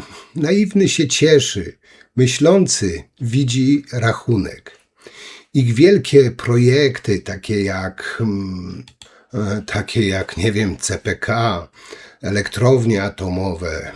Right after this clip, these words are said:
czy sprzedaż Lota-, Lotosu, nigdy nie miały służyć Polsce. Miały służyć pisowi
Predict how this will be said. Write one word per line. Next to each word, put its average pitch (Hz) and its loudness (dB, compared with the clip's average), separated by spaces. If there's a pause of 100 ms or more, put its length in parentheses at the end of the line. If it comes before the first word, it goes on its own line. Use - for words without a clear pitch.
(120)
czy - 2
sprzedaż 113 0
Lota-, 110 -2
Lotosu, 123 0 (540)
nigdy 139 6
nie 98 -2
miały 101 2
służyć 101 -4
Polsce. - -6 (800)
Miały 202 6
służyć 147 0
pisowi - 0